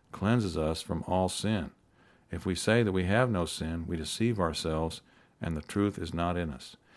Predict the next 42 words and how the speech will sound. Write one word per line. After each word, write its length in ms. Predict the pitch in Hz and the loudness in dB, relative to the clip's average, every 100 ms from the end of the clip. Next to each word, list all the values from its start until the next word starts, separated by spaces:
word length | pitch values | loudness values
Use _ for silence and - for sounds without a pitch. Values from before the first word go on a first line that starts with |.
| - - | -20 -6
If 140 | 87 | -2
we 100 | 98 | 0
confess 600 | 92 87 80 - 107 117 | 0 -2 -4 2 2 4
our 140 | 120 117 | 2 0
sins, 560 | - 120 117 82 - - _ _ _ | 2 2 2 0 -8 -20 _ _ _
he 140 | - 87 | -4 -4
is 160 | 76 | -4
faithful 580 | - 92 104 110 113 113 | -6 -2 0 0 0 0
and 180 | 104 90 | 0 -2
just 400 | 90 95 101 - | 2 4 4 0
to 80 | - | -8
forgive 380 | 78 78 104 | -6 -2 0
us 160 | 113 113 | 0 2
our 140 | 107 | 0
sins 500 | 101 - 98 101 101 - - - _ | 0 0 2 2 -2 -8 -20 -20 _
and 120 | - 82 | -4 -4
to 60 | |
cleanse 400 | - - 95 98 | -4 -2 0 2
us 180 | 98 92 | 2 0
from 160 | 87 82 | -4 -2
all 260 | 90 92 95 | 0 2 2
unrighteousness. 760 | 87 87 95 92 - - - - _ - _ - | 4 2 2 -2 -8 -12 -14 -20 _ -20 _ -4
If 180 | 85 80 | -4 2
we 180 | 107 117 | 4 4
say 360 | - 127 127 | 4 4 4
that 100 | 90 | 4
we 140 | 82 104 | 4 4
have 120 | 101 | 4
not 240 | 98 101 | 4 2
sinned, 320 | - 113 110 87 | 2 2 4 4
we 120 | 85 | 2
make 280 | 87 95 - | 2 0 0
him 180 | 107 | 0
a 80 | 104 | 2
liar, 400 | 85 92 107 85 | 4 4 4 2
and 100 | 80 | 0
his 120 | 76 | -4
word 280 | 78 90 95 | 0 2 4
is 120 | 85 | 2
not 240 | 80 90 87 | 0 0 0
in 140 | 90 | 0
us. 240 | 78 - | -4 -10